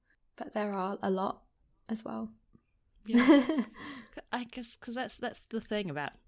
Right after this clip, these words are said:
Speaker 2: music. It's a form of communication. And so, of course, it's not gonna be a form of communication that is afforded to only one section of society.
Speaker 1: Mm.
Speaker 2: You know, I think we have to remember that
Speaker 1: Yeah,
Speaker 2: and
Speaker 1: yeah.
Speaker 2: remember to look and make these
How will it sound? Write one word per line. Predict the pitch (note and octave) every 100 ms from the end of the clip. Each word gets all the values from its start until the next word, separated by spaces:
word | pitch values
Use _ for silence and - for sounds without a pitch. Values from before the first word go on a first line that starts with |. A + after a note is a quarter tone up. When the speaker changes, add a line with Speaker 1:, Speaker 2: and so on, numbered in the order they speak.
| -
Speaker 2:
music. | E3+ F3 E3 B2+
It's | - -
a |
form | D#3 F3+ E3
of | D3+
communication. | - D#3 C#3+ B2+ C#3+ D3+ - - -
And | C#3
so, | -
of | - -
course, | - A3
it's | - -
not | F#3+
gonna | - F3
be | D3+ D#3 C#3 - - - _ _ -
a | -
form | - D#3+
of | D#3
communication | - D3+ C#3+ C#3+ C#3 D3 C3
that | C3 C#3
is | C#3
afforded | - D3 C3+ C3+
to | - C3 -
only | C#3+ C#3 C3+ C3
one | B2+ C3+ C3+ C3 C3+
section | - - - C3+
of |
society. | - C3+ C#3 C3+ A#2+ A2 - - - - -
Speaker 1:
Mm. | A#3+ B3 A#3 A3 A3
Speaker 2:
You | A2+
know, | G#2+ A2 _ -
I | D3
think | C#3+
we | C#3
have | C3+
to | C#3+
remember | C3 B2+ B2
that | A2 A2 - _ -
Speaker 1:
Yeah, | A#3+ A3
Speaker 2:
and | G#3+
Speaker 1:
yeah. | G#3+ G3+ - - -
Speaker 2:
remember | D3 C#3+ C#3 C3+ B2 A#2+ A#2 -
to | - C3
look | A#2+ B2 - - - _ _ -
and | A#2 A#2+
make | B2 -
these | - - -